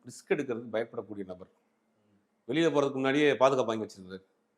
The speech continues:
அப்ப சேஃப்டியான ஒரு அரசியல் பண்ணணும், ஒரு எலைட் அரசியல் பண்ணணும்னு தான் நினைக்கிறார். அதுக்கு நமக்கு ஒரு கட்சி பேக்கப் இருக்கணும்.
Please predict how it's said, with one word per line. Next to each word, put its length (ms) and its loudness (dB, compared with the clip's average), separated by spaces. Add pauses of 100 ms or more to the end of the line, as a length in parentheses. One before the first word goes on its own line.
(560)
அப்ப 280 -8
சேஃப்டியான 380 8
ஒரு 140 4
அரசியல் 340 0
பண்ணணும், 400 -6
ஒரு 180 -4
எலைட் 320 4
அரசியல் 380 2
பண்ணணும்னு 220 -4
தான் 120 -2
நினைக்கிறார். 360 -8 (760)
அதுக்கு 320 4
நமக்கு 240 2
ஒரு 100 0
கட்சி 300 0
பேக்கப் 440 2
இருக்கணும். 360 -6